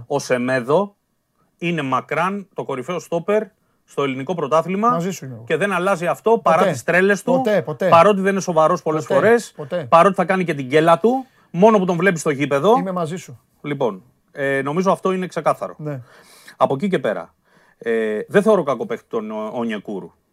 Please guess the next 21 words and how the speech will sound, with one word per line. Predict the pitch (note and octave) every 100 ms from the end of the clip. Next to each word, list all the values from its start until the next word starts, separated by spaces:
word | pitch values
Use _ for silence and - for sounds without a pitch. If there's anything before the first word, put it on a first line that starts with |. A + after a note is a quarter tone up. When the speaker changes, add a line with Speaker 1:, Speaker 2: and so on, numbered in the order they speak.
| _
Speaker 1:
Δεν | G#2+ G3
θεωρώ | G#3+ F#3+ E3
Speaker 2:
Μμμ. |
Speaker 1:
κακό | D3+ C#3 B2
παίκτη | C3+ -
τον | A#2+
Ρόνι | A#2 A2+ G#2+
Λόπες. | G#2 F#2 D3+ C3 C#3
Speaker 2:
Μμμ. | B2+ A#2+ _
Speaker 1:
Θεωρώ | _ - C#3+ E3+
ότι | G3+
σίγουρα | F#3+ - G#3+ A3 A3+ A3
θα | G3
βοηθήσει | F3+ G#3 G3
πολύ | G3 G#3
ο | G3+
Γκάρι | F3 G#3+
Ροντρίγκες. | F#3+ E3 G#3 G3
Γιατί; | E3+ F3 G3+ B2 - _ _ _ - C#3
Speaker 2:
Μμμ. | C#3 F#3 -
Speaker 1:
Γιατί | D#3 C3 D3 C#3 G#3+ E3+